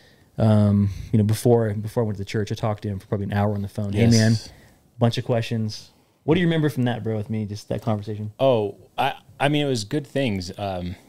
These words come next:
Speaker 2: it was, it was, it was a couple long conversations, I think. Um, you were asking me about a, a few things, but I think, I think the thing that stood out,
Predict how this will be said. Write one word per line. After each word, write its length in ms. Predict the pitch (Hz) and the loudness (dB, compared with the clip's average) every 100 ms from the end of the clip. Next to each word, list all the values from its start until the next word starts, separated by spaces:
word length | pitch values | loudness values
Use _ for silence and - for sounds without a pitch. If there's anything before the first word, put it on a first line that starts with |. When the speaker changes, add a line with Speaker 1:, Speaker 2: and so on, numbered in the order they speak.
| - | -4
Speaker 2:
it 60 | 117 | 2
was, 100 | 113 | 4
it 100 | 117 117 | 4 4
was, 160 | 107 | 2
it 120 | 101 113 | 0 0
was 100 | 101 | 0
a 40 | |
couple 240 | - 120 | 2 2
long 180 | 101 107 | 4 4
conversations, 800 | 107 110 107 101 98 - 95 95 - | 2 -2 -6 -6 -8 -8 -10 -10 -10
I 40 | |
think. 400 | - 101 101 - _ _ _ _ _ - | -6 -4 -4 -10 _ _ _ _ _ -8
Um, 420 | 95 87 85 90 85 _ _ _ | -2 -2 -2 -6 -14 _ _ _
you 160 | 110 104 | -4 -2
were 80 | 95 | -2
asking 320 | 92 - 104 | -2 -4 -6
me 80 | 95 | -6
about 240 | 92 95 | -6 -6
a, 320 | - - - | -8 -8 -6
a 40 | 101 | -4
few 200 | 104 101 | -2 -2
things, 300 | 101 98 - | -2 -4 -4
but 140 | 104 | -4
I 40 | 98 | -4
think, 340 | - 104 - - - - 120 | -4 -6 -6 -16 -16 -6 -2
I 60 | |
think 140 | 127 123 | 0 0
the 40 | |
thing 200 | 117 127 | -2 -4
that 120 | 110 | -4
stood 300 | - - 117 117 | -6 -6 -2 0
out, 160 | 113 | -2